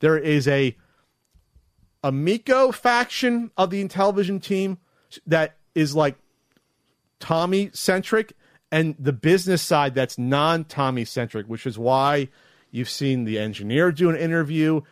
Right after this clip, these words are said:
You've seen the C F O do the interview. There's now a split of teams now internally, which is always good for a startup,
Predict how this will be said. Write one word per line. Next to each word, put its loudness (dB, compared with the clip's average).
You've -10
seen -8
the -4
C -4
F -2
O 2
do 0
the 0
interview. 0
There's 0
now 2
a -4
split -2
of -4
teams -4
now -4
internally, -2
which -8
is -6
always 4
good 0
for -6
a -6
startup, -2